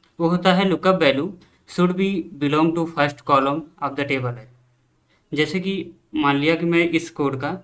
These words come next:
कोई इसमें से दूसरा मैं code उठा लेता हूँ, इस code का मैं price जानना चाहता हूँ, मैं यहाँ पे इसको paste करूँगा और मैं यहाँ पे फिर से formula लगा देता हूँ वीलुकअप का, equal to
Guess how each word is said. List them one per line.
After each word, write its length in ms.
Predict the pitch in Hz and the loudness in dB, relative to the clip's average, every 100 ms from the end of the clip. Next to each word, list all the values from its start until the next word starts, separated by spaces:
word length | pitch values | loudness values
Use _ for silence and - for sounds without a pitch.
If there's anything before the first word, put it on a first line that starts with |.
| _ | _
कोई 120 | 147 | -2
इसमें 180 | 135 151 | -2 -4
से 100 | 151 | -6
दूसरा 260 | 139 135 151 | -6 -6 -4
मैं 140 | 147 | -4
code 200 | 147 139 | -2 -2
उठा 180 | 143 139 | -4 -6
लेता 220 | 123 127 | -8 -8
हूँ, 120 | 160 - - _ _ - | -10 -14 -20 _ _ -4
इस 140 | 160 165 | -2 0
code 240 | 175 180 | -2 0
का 80 | 190 | 2
मैं 220 | 185 185 | 2 0
price 240 | 156 139 135 | 0 0 0
जानना 240 | 135 135 | -2 -4
चाहता 280 | 135 131 139 | -4 -8 -8
हूँ, 140 | 165 - _ _ _ - | -10 -14 _ _ _ -6
मैं 80 | 143 | -4
यहाँ 160 | 135 131 | -4 -4
पे 100 | 139 | -6
इसको 200 | 131 147 | -6 -10
paste 300 | 143 127 - | -6 -8 -6
करूँगा 320 | 143 143 180 - _ _ _ _ _ _ | -6 -4 -6 -12 _ _ _ _ _ _
और 520 | 135 127 127 131 131 - _ _ _ _ _ _ _ _ _ | -6 -4 -4 -6 -8 -12 _ _ _ _ _ _ _ _ _
मैं 100 | 160 | 0
यहाँ 160 | 165 175 | 0 0
पे 80 | 185 | -2
फिर 140 | 180 | -4
से 140 | 147 165 | -4 -4
formula 360 | 156 143 147 147 | -2 -2 0 0
लगा 200 | 139 131 | 0 -2
देता 220 | 131 135 | -4 -8
हूँ 180 | 135 143 | -6 -4
वीलुकअप 320 | 135 131 127 | -6 -6 -10
का, 140 | 160 190 _ _ _ _ - | -12 -14 _ _ _ _ -18
equal 400 | 135 147 156 165 | -10 -4 -4 -4
to 140 | 180 | -8